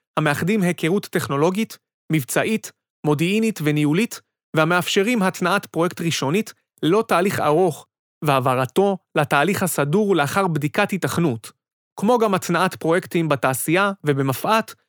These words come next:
לטובת צורכי חיל האוויר. ניסיון אחד באמל"ח וניסיון אחד בלצד. גילוי נאות, הכותב שירת בשני הגופים הללו. שני הגופים הללו הצליחו במידה רבה לייצר חדשנות. ועדות לכך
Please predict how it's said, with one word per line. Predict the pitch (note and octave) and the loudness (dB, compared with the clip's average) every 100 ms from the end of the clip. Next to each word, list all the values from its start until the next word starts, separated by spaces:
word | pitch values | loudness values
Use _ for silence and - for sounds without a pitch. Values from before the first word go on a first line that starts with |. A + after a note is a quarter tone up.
| _ - | _ -4
לטובת | C3+ C#3+ G3 | 0 2 0
צורכי | - - C#3 F3+ | -2 -4 -2 -2
חיל | F3 F3 | 0 2
האוויר. | E3 B2 A#2+ A#2 - _ _ _ _ _ _ _ _ - | 2 2 0 -4 -6 _ _ _ _ _ _ _ _ -4
ניסיון | C#3 D#3+ F#3+ | -2 2 2
אחד | A3 G#3+ F3+ | 2 2 2
באמל"ח | D#3+ D#3 G3+ C#3+ | 2 2 0 0
וניסיון | D3+ D3 - E3+ | -2 0 0 0
אחד | F3 F#3 D#3+ | 0 0 0
בלצד. | C3+ A#2+ C3 - - _ _ _ _ _ _ C3+ | 0 -2 -2 -4 -8 _ _ _ _ _ _ 0
גילוי | F3+ A3+ | 2 4
נאות, | A3 D3+ C3 - - _ _ - _ - | 4 2 0 -4 -14 _ _ -20 _ -4
הכותב | D#3 F3+ E3+ C4+ | -2 0 2 0
שירת | - G3+ A3 | 2 0 2
בשני | E3+ D#3+ F#3+ | 0 0 2
הגופים | F#3+ F3 D#3 - D#3 | 2 2 0 0 0
הללו. | B2+ - - _ _ _ _ _ _ - | 0 -4 -8 _ _ _ _ _ _ -2
שני | F#3+ | 0
הגופים | G#3 F3 - A3 | 2 0 0 0
הללו | F#3+ E3+ E3 F3 | 2 2 2 0
הצליחו | D3+ - A3 G3+ | -2 0 0 0
במידה | E3+ E3 D#3+ | 0 0 0
רבה | E3+ D#3+ F3+ G3 _ _ - | 0 2 0 -2 _ _ 0
לייצר | C#3 F#3+ | 2 2
חדשנות. | F3+ F#3+ - C3+ C3+ G#2+ - _ _ _ - _ - | 0 0 -2 -2 -2 -6 -14 _ _ _ -20 _ -2
ועדות | C3 B2 D#3+ A3+ | 0 2 0 0
לכך | E3 - C#3 - | 0 0 0 -2